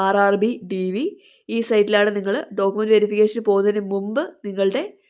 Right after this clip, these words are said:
കളർ ഫോട്ടോയും സിഗ്നേച്ചറും സ്കാൻ ചെയ്ത് അപ്ലോഡ് ചെയ്യേണ്ടത്.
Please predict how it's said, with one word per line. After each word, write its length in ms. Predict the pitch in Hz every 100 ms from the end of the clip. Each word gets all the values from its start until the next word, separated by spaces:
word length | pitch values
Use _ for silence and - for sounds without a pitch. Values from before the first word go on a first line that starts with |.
| _ _
കളർ 220 | - 214 214
ഫോട്ടോയും 460 | 214 202 196 208 262 -
സിഗ്നേച്ചറും 600 | - 190 196 196 208 214 -
സ്കാൻ 280 | _ 196 190 190
ചെയ്ത് 220 | 196 190 269 - 196
അപ്ലോഡ് 340 | 190 185 180
ചെയ്യേണ്ടത്. 400 | 180 175 180 190